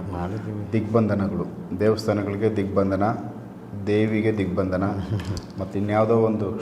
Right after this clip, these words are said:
Speaker 2: ಶಕ್ತಿ ಇರೋ ಜಾಗದಲ್ಲಿ ಏನಾದರೂ ಒಂದು ತೊಂದರೆ, ಕೆಡುಕು, ಅಲ್ಲೇನೋ ಒಂದು ಸಮಸ್ಯೆ ಮಾಡೋದು, ಆ ಶಕ್ತಿನ ಕಳೆದು ಬಿಡೋದು ಅಲ್ಲಿ ಇಲ್ದಂಗೆ. ಈ ಸಮಸ್ಯೆಗಳು ನೀವು ಸಾಕಷ್ಟು ದೂರ ಬಾರ ಹೋಗ್ತೀರಾ, ತುಂಬ ದೂರ ದೂರ ಹೋಗಿ ಒಬ್ಬೊಬ್ಬರಾಗಿ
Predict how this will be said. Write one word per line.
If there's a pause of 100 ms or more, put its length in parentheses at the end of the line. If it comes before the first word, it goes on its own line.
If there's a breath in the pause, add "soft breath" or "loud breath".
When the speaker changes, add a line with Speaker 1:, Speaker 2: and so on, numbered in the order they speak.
(100)
Speaker 2:
ಶಕ್ತಿ
ಇರೋ
ಜಾಗದಲ್ಲಿ
ಏನಾದರೂ
ಒಂದು
ತೊಂದರೆ,
ಕೆಡುಕು,
ಅಲ್ಲೇನೋ
ಒಂದು
ಸಮಸ್ಯೆ
ಮಾಡೋದು,
ಆ
ಶಕ್ತಿನ (300)
ಕಳೆದು
ಬಿಡೋದು
ಅಲ್ಲಿ
ಇಲ್ದಂಗೆ. (760 loud breath)
ಈ
ಸಮಸ್ಯೆಗಳು
ನೀವು
ಸಾಕಷ್ಟು
ದೂರ
ಬಾರ
ಹೋಗ್ತೀರಾ,
ತುಂಬ
ದೂರ
ದೂರ
ಹೋಗಿ
ಒಬ್ಬೊಬ್ಬರಾಗಿ